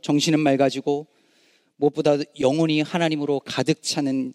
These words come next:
경험을 하게 될 것이라고 되어져 있습니다. 그럴 수도 있겠죠. 뭐 고기 안 먹고 채식하는 거 좋은 일이니까요. 하지만 다니엘과 세 친구의 이야기는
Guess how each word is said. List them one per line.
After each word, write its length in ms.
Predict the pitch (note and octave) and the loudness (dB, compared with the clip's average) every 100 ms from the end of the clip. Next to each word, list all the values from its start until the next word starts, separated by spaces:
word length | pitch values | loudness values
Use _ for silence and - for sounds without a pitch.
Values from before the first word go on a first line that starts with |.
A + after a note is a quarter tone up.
| - | -8
경험을 360 | B2 B2+ C3+ | -4 -2 0
하게 200 | C#3 C#3 | -2 -2
될 140 | C#3 C3 | -2 -2
것이라고 500 | - B2+ C3 B2 B2+ | -4 -6 -6 -8 -10
되어져 500 | B2+ A#2+ A2 A#2 - | -8 -8 -8 -10 -10
있습니다. 400 | A#2+ - B2+ A#2 _ _ _ _ _ _ _ _ _ _ _ | -10 -10 -10 -16 _ _ _ _ _ _ _ _ _ _ _
그럴 220 | - D3+ | -6 -2
수도 280 | C#3+ - C#3 | -2 -4 -8
있겠죠. 580 | G#2 - C3 - - - _ _ _ _ _ _ _ | -10 -10 -10 -10 -16 -20 _ _ _ _ _ _ _
뭐 440 | D3+ D3 E3 C#3 - _ _ _ _ _ _ _ _ _ _ _ | _ 2 2 0 -6 _ _ _ _ _ _ _ _ _ _ _
고기 260 | - C#3+ F3+ | -8 0 0
안 120 | D3 | 0
먹고 220 | D3+ D#3 | -6 -6
채식하는 920 | - F3 C#3+ - - D#3 - C3 A#2 | -4 -2 -4 -6 -8 -8 -6 -6 -6
거 260 | A#2+ A#2 G#2+ _ _ _ - | -8 -10 -12 _ _ _ -20
좋은 320 | - D#3+ G3 | -10 -8 -6
일이니까요. 540 | C3 A2 - - - _ _ _ _ _ _ _ _ _ _ _ _ _ _ _ | -8 -10 -12 -18 -20 _ _ _ _ _ _ _ _ _ _ _ _ _ _ _
하지만 380 | F3 - F#3+ F#3 | -2 0 0 0
다니엘과 520 | - D3+ F#3 F3+ F#3 | 0 2 4 4 2
세 160 | - A3 | 0 -2
친구의 500 | - A3+ G#3 G#3+ D3 | -2 0 2 2 2
이야기는 580 | C3 A#2 B2+ C3 G#2+ | 0 -2 -6 -8 -12